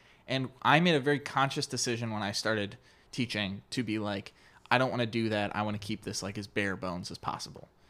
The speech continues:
Right? So that's just sort of my style. But I, like, have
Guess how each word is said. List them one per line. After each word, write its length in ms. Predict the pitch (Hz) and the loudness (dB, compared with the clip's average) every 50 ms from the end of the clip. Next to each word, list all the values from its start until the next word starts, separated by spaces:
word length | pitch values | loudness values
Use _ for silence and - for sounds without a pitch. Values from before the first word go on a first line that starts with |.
| - - _ _ _ | -20 -20 _ _ _
Right? 300 | 113 107 101 92 92 - - _ _ - | -2 0 0 0 0 -4 -8 _ _ -8
So 100 | - 117 | -6 -4
that's 180 | 107 113 113 | -2 -2 -2
just 200 | - 123 117 - | -2 -4 -4 -2
sort 160 | - 127 113 110 | -2 -2 -2 -2
of 40 | |
my 140 | 110 104 101 | -2 -4 -2
style. 560 | - - - - 107 104 95 85 78 67 - - - - - - - - - | -2 0 2 4 4 4 4 2 -2 -4 -8 -12 -16 -20 -20 -20 -12 -6 -4
But 140 | - - - - | -4 -2 2 2
I, 140 | 131 135 | 4 4
like, 340 | 143 151 151 147 - - - - - _ - | 6 6 4 4 2 0 -6 -16 -20 _ -12
have 260 | - - 147 131 123 | -4 -2 -2 -2 -2